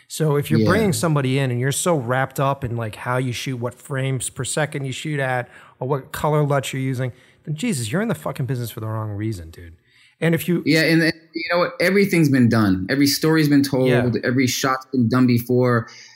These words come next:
Speaker 2: Uh, it's like, you know, all you can do is make it new for you. And, like, I used to be, I used to get, like, when Lady Gaga blew up, I was like, I was unimpressed. And, and listen, as, as, as an entertainer,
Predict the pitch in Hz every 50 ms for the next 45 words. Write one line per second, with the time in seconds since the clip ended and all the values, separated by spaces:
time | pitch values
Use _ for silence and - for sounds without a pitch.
0 | _ _ - 104 98 - 113 127 - - 127 120 110 - - - 95 92 - _
1 | _ - - - 107 117 131 147 151 147 143 156 151 143 131 123 131 131 123 127
2 | 127 117 - - - 117 117 117 120 117 - - 110 104 107 104 98 101 104 113
3 | 113 110 117 131 160 190 247 - 294 240 - 247 233 226 214 214 - - - -
4 | _ _ - - 294 285 294 302 247 233 - - 170 170 160 143 - - - _
5 | _ _ - - - 147 160 196 220 254 233 170 185 180 185 160 160 135 127 143
6 | 147 143 147 147 135 143 143 151 151 - - 123 120 120 - - - _ _ _
7 | _ _ _ _ - - 196 208 185 151 156 143 127 110 92 - 117 98 82 78
8 | - - - 175 175 - 170 170 165 160 151 156 131 107 - 123 127 - 131 135
9 | 123 - - 135 131 120 - - 131 135 120 127 120 131 143 143 135 123 - -
10 | - 151 170 160 147 143 135 127 -